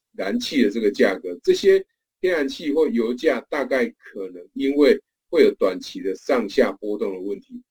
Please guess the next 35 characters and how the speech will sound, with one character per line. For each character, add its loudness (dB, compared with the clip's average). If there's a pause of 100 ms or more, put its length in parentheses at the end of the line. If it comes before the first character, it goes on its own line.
(160)
粮 4
食 -4
可 -12
能 -12
也 -2
是， 0 (160)
但 -4
是 -2
粮 2
食 -2
在 2
面 0
对 4
这 0
种 2
全 0
球 -2
暖 -4
化 -2
的 0
过 0
程 -8
里 -20
面， -2 (280)
我 0
想 0
未 4
来 4
粮 0
食 -2
的 2
价 2
格 -6
很 -14
难 -10